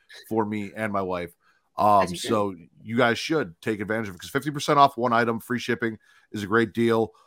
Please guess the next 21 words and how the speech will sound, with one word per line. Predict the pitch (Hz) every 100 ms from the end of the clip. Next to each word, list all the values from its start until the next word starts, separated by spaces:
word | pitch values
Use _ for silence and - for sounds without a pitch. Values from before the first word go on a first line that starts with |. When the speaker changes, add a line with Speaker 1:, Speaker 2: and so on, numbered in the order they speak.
| _
Speaker 1:
Also, | - 120 123 123
they | 117
throw | 107 120 120
in, | 110
like, | 110 87
free, | - 117 120 117 113 104 _ _ _
uh, | - 107 107
you | 104
get |
to | 180
Speaker 2:
Everything. | 175 131
Speaker 1:
pick, | 104
like, | 107
a | -
free | 120 113
gift | 117 117 -
and | 117 113
shit. | 123 120 113
So, | - 104 98 95 -
uh, | 101 95 90 _ _ _ _
please | - 131 104 82